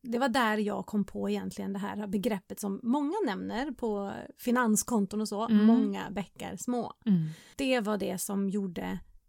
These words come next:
Speaker 1: eh, underverk för min ekonomi, att, att komma på det här att, nej, men avstår jag nu den
Speaker 2: Mm.
Speaker 1: här
Speaker 2: Mm.
Speaker 1: så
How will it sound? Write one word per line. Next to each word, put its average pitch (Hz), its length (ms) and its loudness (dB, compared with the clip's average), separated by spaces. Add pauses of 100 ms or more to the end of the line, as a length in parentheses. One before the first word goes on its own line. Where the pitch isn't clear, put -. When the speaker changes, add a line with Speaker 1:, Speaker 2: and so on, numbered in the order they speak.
(240)
Speaker 1:
eh, 208 320 -4
underverk 226 680 4
för 240 100 -2
min 330 260 2
ekonomi, 220 540 -2
att, - 320 -10
att - 180 -12
komma 202 280 -2
på 294 260 -4
det 226 100 -2
här 185 180 -2
att, 196 140 -6
nej, 220 120 0
men 226 200 0
avstår 269 680 0
jag 190 280 0
nu 185 320 -6 (220)
den 202 180 -2
Speaker 2:
Mm. 202 120 4
Speaker 1:
här 254 380 2 (140)
Speaker 2:
Mm. 190 360 6 (220)
Speaker 1:
så 214 380 2